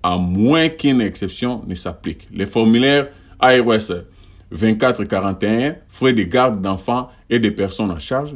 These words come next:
doit être rempli et joint à la déclaration des revenus du contribuable. En règle générale, les personnes mariées doivent produire une déclaration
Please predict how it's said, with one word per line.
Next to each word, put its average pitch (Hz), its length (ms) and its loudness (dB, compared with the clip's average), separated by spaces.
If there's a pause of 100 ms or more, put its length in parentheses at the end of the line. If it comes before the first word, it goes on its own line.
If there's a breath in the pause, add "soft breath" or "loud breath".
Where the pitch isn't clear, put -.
(120)
doit 135 340 2
être 117 300 -2
rempli 143 440 -8 (300 loud breath)
et 107 200 2
joint 156 400 0
à 107 80 -2
la 101 140 0
déclaration 98 580 -4
des 101 160 0
revenus 104 480 0
du 107 140 -4
contribuable. 95 560 -8 (1000)
En 139 160 4
règle 170 300 4
générale, 113 540 2 (800 loud breath)
les 135 120 2
personnes 151 480 4
mariées 127 520 2 (240 loud breath)
doivent 170 240 2
produire 120 420 -2
une 110 200 2
déclaration 92 720 -4